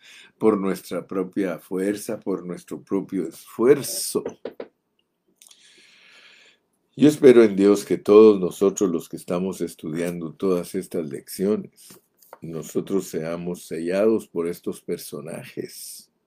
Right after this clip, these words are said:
estos personajes sirven para sellarnos, sirven para abrir nuestros ojos,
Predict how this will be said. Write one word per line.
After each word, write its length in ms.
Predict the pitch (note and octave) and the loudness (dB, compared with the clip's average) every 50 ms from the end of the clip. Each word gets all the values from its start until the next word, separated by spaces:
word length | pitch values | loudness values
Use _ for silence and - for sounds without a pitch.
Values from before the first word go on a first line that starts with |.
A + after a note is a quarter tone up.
| _ _ _ _ _ _ - | _ _ _ _ _ _ -8
estos 380 | G2 F#2+ - - - B2 A#2+ - | -8 -8 -8 -6 -10 -10 -8 -6
personajes 840 | - - F#2+ F2 - - F#2 D#2 D#2 E2+ G2+ - - A2 F#2+ - | -4 -4 -4 -4 -6 -10 -10 -10 -8 -10 -10 -8 -8 -8 -8 -10
sirven 520 | - - G#2 F#2 F2+ G2 G#2+ A2 A#2 A2+ | -10 -6 -6 -6 -4 -2 -2 -4 -4 -4
para 260 | - - - - - - | -6 -6 -6 -8 -10 -14
sellarnos, 840 | - - - - - - - - - - A2+ A2+ A2 F#2+ F2 F2 - | -16 -14 -14 -12 -12 -10 -10 -8 -6 -6 -6 -6 -6 -6 -8 -8 -8
sirven 420 | - G#2 F#2+ F#2 G2 G2+ G#2 G2+ | -8 -6 -6 -4 -4 -4 -4 -4
para 400 | - G2+ F2+ E2 D2+ - - - - | -4 -4 -4 -4 -6 -10 -12 -12 -10
abrir 320 | - - F2+ G#2+ A#2+ B2 | -8 -6 -2 0 0 0
nuestros 520 | B2+ A2 G2 F2+ - - - - - - | 0 -2 -4 -6 -8 -12 -14 -12 -6 -2
ojos, 400 | G2+ G#2+ A2+ A2 - G2 D#2 - | -2 -2 -2 -2 -4 -8 -10 -10